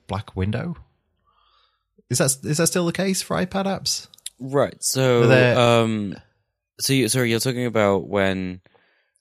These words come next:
Speaker 1: You run an iPhone app
Speaker 2: Yes.
Speaker 1: on
Speaker 2: So
Speaker 1: an i-,
Speaker 2: if you
Speaker 1: on an iPad.
Speaker 2: So they introduced size classes into U I Kit, which is basically, uh,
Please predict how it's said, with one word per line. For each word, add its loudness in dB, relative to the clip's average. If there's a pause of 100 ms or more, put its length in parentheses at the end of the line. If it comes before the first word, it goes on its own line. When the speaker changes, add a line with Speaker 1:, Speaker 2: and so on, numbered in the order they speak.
(440)
Speaker 1:
You 4
run 6
an 4
iPhone 4
app -4 (120)
Speaker 2:
Yes. 0 (140)
Speaker 1:
on 2
Speaker 2:
So 4
Speaker 1:
an 6
i-, 6
Speaker 2:
if -4
you 2
Speaker 1:
on 2
an 0
iPad. 0
Speaker 2:
So 2 (280)
they 2
introduced 0
size 4
classes 0
into -6
U -4
I 0
Kit, -6
which -12
is -14
basically, -6 (920)
uh, 0